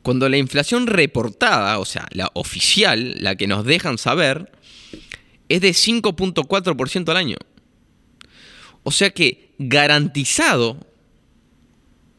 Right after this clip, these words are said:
te garantizan que vas a perder cuatro por ciento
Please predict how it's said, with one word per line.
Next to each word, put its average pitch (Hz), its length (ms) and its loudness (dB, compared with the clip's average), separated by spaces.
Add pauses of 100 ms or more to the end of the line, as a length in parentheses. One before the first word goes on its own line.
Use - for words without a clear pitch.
(500)
te 135 120 2
garantizan 147 880 0 (300)
que 127 140 4
vas 196 180 0
a 202 60 0
perder 160 420 0 (340)
cuatro 220 440 0 (340)
por 143 180 -2
ciento 247 560 -2